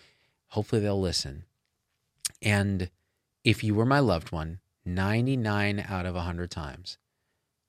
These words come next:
I would tell you, I would love to see you get vaccinated, you know? Yeah. And we can talk about kids another time. We'll talk about, that's, you know, that's more, a little more nuanced. And again, talk to your pediatrician. All right. I love you guys.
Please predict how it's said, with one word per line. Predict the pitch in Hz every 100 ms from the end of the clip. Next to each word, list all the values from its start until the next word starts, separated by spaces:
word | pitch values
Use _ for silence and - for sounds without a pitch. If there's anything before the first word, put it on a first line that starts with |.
| -
I | 87
would | 87
tell | - 78
you, | 76 76
I | 85
would | 82
love | 78 78
to | 78
see | - 78
you |
get | 73 80
vaccinated, | - - - - 98 _ _ _
you | -
know? | 113 139 _ _ _ _ _ _ _ _ _ _ _
Yeah. | - 175 -
And | 113
we | 156
can | 135
talk | 135
about | 117 92 -
kids | 156 139
another | 139 131
time. | 123 127 123 120
We'll |
talk | 107 110
about, | 104
that's, | 92 95 -
you | 92
know, | 85 90 _
that's | 104 117 -
more, | 117
a |
little | 104 104
more | 98
nuanced. | 90 87 80 85
And | -
again, | 92 90 76 -
talk | 80 76
to | -
your | 95
pediatrician. | 110 123 - 170 - - _
All | 135
right. | 226 269 _ _ _ _ -
I |
love | 104 113 151
you | 127
guys. | 95 - - -